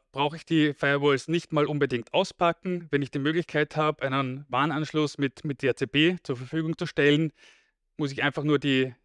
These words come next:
die Seriennummer mit der entsprechenden Konfiguration aus meinen Templates und Scripts hinterlegen, schickt die Hardware direkt zum Standort und muss sie dort nur mehr anstecken und sie wird automatisch pro-, provisioniert.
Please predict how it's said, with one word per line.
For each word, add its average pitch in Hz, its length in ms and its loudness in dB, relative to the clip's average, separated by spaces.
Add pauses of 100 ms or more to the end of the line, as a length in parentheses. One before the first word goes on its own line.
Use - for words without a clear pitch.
(100)
die 135 80 -4
Seriennummer 180 840 2 (120)
mit 143 160 -4
der 143 60 2
entsprechenden 135 500 -2
Konfiguration 139 880 -2 (140)
aus 131 140 -6
meinen 127 200 -6
Templates 127 380 -4
und 123 80 -8
Scripts - 400 -4
hinterlegen, 143 560 -2 (720)
schickt - 340 -6
die 160 120 4
Hardware 151 600 2 (100)
direkt 165 360 2
zum 156 100 -2
Standort 160 760 0 (560)
und 135 120 -8
muss 131 140 -6
sie 151 100 -2
dort 135 200 2
nur 143 100 -2
mehr 139 280 0
anstecken 131 600 -2
und 127 180 -8
sie 117 180 -12
wird 117 380 -2
automatisch 110 560 -4
pro-, 113 280 -10 (280)
provisioniert. 107 800 -4